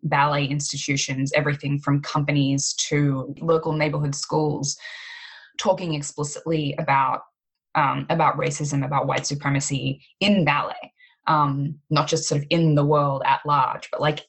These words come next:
in their own homes, in their own dance homes, um, in a way that they really had not done with previous, um,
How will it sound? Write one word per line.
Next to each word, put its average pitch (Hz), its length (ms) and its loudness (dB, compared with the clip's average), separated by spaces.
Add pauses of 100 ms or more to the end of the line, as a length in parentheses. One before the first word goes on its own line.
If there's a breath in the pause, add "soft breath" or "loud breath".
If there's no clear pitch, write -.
(100)
in 156 240 4
their 151 240 4
own 143 180 2
homes, 131 760 -2
in 160 120 2
their 143 240 2
own 143 580 2
dance 135 360 0
homes, 139 680 -4 (480 loud breath)
um, 151 400 0 (640)
in 202 100 2
a 175 100 4
way 160 120 6
that 160 140 2
they 160 120 4
really 156 280 2
had 165 420 -2
not 147 320 0
done 139 800 -4
with 156 240 -2 (180)
previous, 139 1000 0 (320 loud breath)
um, 135 500 0